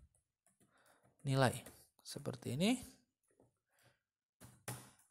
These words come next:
Biar rapi, kalau input itu harus kita berikan tanda spasi setelah kata. Seperti itu.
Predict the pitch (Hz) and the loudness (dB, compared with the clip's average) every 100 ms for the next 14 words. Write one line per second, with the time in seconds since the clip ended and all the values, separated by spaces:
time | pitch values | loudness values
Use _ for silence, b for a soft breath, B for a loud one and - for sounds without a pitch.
0 | _ _ - - _ _ _ - 135 131 | _ _ -20 -20 _ _ _ 4 6 10
1 | 131 131 185 233 233 - - - _ _ | 8 10 10 10 8 -2 -20 -20 _ _
2 | _ _ _ _ _ _ _ _ - 139 | _ _ _ _ _ _ _ _ 6 8
3 | 131 - 220 233 - 185 185 180 160 165 | 8 6 4 6 6 6 6 8 8 6
4 | - 151 165 165 170 - - 160 139 127 | 4 4 8 8 8 2 2 4 6 6
5 | 160 160 151 151 - 139 127 - - 135 | 6 6 6 -2 -2 2 4 4 4 4
6 | 127 151 143 151 - 135 - 131 127 - | 4 4 2 -2 -6 -6 -2 4 4 2
7 | - - _ _ _ 131 131 117 - - | -6 -20 _ _ _ 0 2 -4 -8 -18
8 | - - _ - - - - - | -20 -20 _ -16 -8 -8 -8 -12